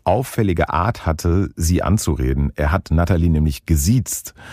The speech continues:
Es herrscht da zwar so ein ständiger Befehlston, aber er hat mit Natalie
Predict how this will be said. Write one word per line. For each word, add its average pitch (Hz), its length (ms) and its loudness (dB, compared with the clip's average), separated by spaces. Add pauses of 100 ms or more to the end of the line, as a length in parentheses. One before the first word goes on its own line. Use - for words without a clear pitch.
(260)
Es - 180 0
herrscht 104 300 2
da 92 160 2
zwar 92 220 0
so 82 220 0
ein 82 260 0
ständiger 104 380 0
Befehlston, 101 880 -2
aber 101 300 0
er 92 120 2
hat 92 160 -2
mit - 160 0
Natalie 120 580 0